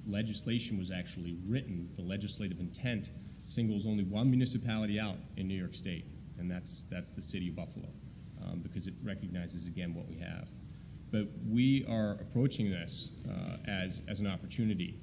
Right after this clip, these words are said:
not only to, uh, address the issues of, uh, vacancy and abandonment in the City of Buffalo and remove the slum and the blight, but also as, uh, a part of our economic development initiative.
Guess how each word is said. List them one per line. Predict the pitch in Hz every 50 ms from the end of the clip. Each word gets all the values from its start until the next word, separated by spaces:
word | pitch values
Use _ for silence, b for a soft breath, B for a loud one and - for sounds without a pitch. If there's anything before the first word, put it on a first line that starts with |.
| -
not | - 90 90 90
only | 95 101 104 104 104
to, | 95 - - - 113 107 98 98 98 92 87 87 - - - - - - - - - 90
uh, | 87 87 87 - - - - - - -
address | - 87 90 98 104 101 107 110 - - - - -
the | 98 95 98
issues | 98 - - 104 95 87 -
of, | 101 95 - 87 90 87 82 85 - - 92
uh, | 92 87 87 87 - 98
vacancy | 98 98 90 107 92 - 107
and | 92
abandonment | 90 85 92 95 101 107 104 98 -
in | - 90
the | 85
City | - - - 87 90
of | 82 78
Buffalo | - 101 120 - - 110 92 87 85 82
and | 85 85
remove | 85 87 92 98 98 92 85 -
the | -
slum | - - - 110 95 90
and | 82
the | 80
blight, | 76 - 104 117 117 101 92 - - - - B B B B B B B -
but | 107 98
also | 107 113 117 113 - 117 107 98 95 -
as, | 101 95 92 98 92 90 - - - -
uh, | 92 90 90 90 95 95 - - -
a | 104 101 98 - -
part | - 113 104
of | 98
our | 101 104 -
economic | 107 104 - 101 95 101 101 98
development | 98 98 92 98 101 95 90 87
initiative. | 87 85 87 - - - -